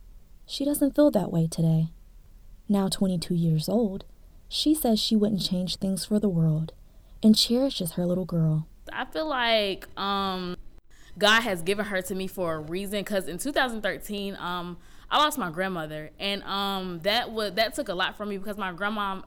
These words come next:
Speaker 2: actually raised me and my brother, and I feel like she, he gave her to me as, like, as, like, to fill, to fill a void that's there.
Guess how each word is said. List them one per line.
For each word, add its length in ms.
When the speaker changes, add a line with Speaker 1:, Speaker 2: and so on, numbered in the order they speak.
Speaker 2:
actually 420
raised 340
me 80
and 100
my 100
brother, 400
and 120
I 120
feel 240
like 480
she, 400
he 160
gave 240
her 140
to 160
me 400
as, 220
like, 240
as, 200
like, 300
to 100
fill, 580
to 260
fill 180
a 60
void 500
that's 200
there. 360